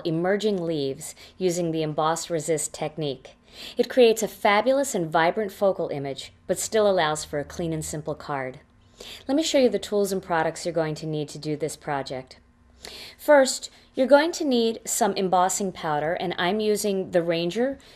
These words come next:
Superfine Detail Clear. You're also going to need an anti-static pad to remove static and oil from the surface of your cardstock. You're going to need a Versamark pad. You're going to need a couple rubber stamps,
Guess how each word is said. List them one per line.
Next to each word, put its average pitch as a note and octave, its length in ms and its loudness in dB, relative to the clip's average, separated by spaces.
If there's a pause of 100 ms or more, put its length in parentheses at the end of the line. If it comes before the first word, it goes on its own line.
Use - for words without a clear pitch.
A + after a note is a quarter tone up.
Superfine A#3+ 680 0
Detail F#3+ 480 0
Clear. E3 600 -4 (840)
You're A#3 120 6
also B3 240 6
going B3 200 4
to A#3 120 -4
need G#3 220 4
an E3+ 180 -2
anti-static G3 960 0
pad C#3+ 380 -2
to E3+ 100 -12
remove E3 380 -4
static E3+ 720 -2
and E3 160 -4
oil D#3 280 2
from D#3 240 -8
the D3+ 60 -6
surface D#3 420 -6
of D3 120 -8
your D3 100 -8
cardstock. D3 720 -6 (960)
You're A#3+ 100 -2
going C4 200 6
to C#4+ 80 -2
need B3+ 160 2
a F#3+ 60 2
Versamark A3 600 0
pad. F3 460 -2 (920)
You're B3 80 -10
going F4 200 6
to F#4 80 4
need D#4 160 4
a C#4+ 40 4
couple B3 320 2
rubber G3+ 280 2
stamps, - 580 -4